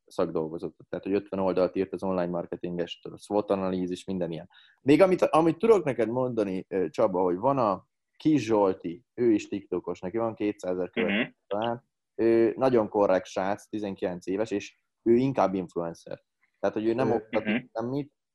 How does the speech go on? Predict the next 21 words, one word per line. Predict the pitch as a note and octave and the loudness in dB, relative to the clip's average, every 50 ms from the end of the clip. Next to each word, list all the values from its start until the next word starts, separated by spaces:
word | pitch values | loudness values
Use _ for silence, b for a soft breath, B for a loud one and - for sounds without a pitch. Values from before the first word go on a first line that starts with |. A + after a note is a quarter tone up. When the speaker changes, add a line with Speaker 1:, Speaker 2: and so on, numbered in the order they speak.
| _ _ - - | _ _ -12 -8
Speaker 1:
influencer, | A#2 B2 B2+ - C#3 B2+ C3 C3 - C3 A#2 | -8 -8 -6 -2 -2 -2 -2 -2 -2 -2 -2
viszont | A#2+ A#2 C3+ A#2 A#2 | -2 -2 -4 -4 -2
van, | C3 C#3 C#3 - - | 0 0 0 -2 -4
van | - A2 D3 D3+ | -6 -4 -2 0
egy | C#3 A#2+ A#2 | 0 0 -2
interjúnk | C3 C3+ C3 C3 A2+ G#2 G#2+ G#2+ G2+ F#2 | -2 -4 0 0 2 2 2 0 0 -2
is | G#2 - - | -4 -2 0
vele. | G#2 F#2+ F#2+ G2+ A2 A2 - _ _ | 2 2 4 2 2 0 -4 _ _
Hogyha | - A#2+ A#2 C3+ A#2+ | -4 -2 2 2 2
nem | A#2+ D#3 F3+ | 2 2 2
tudod | E3+ E3 B2 G#2+ | 2 2 2 4
elérni, | A2+ A2 A2+ A2+ A#2 B2 D3 E3 E3+ E3 - _ _ | 4 4 4 4 2 2 0 -4 -6 -8 -12 _ _
van | - - C#3+ D#3+ D3+ | -4 0 2 2 2
a | A#2 - - | 2 0 0
Távoktatás | - C#3 C#3 C3+ A#2 A2 - - G#2 - - F#2+ F#2 - - | 0 2 2 2 0 -2 -4 -6 -6 -4 -4 -4 -4 -4 -4
adásban, | G2+ G#2+ G2+ G2+ G#2 G#2 - G#2+ B2 B2+ A2+ | -2 0 0 -2 -2 -4 -4 -2 0 0 0
YouTube-on | G2+ G2+ G#2+ - A#2 A2 A2+ B2 B2 - - | 0 -2 -4 -6 -6 -4 -4 -4 -4 -6 -6
egy | - G#2 G2+ F#2+ G2 | -6 -4 -4 -2 -2
egyórás | A2+ A#2 A2+ G#2 F#2+ F#2+ F#2 F2+ G2 - - | -2 -2 -2 -2 -2 0 0 -2 -2 -4 -6
interjúnk | G2 F#2 - F2 E2+ E2+ F2 F2 F2 F2 | -8 -6 -4 -4 -2 -2 -4 -6 -4 0
vele. | F#2 F2+ E2+ D#2+ D#2 | 0 2 2 0 -2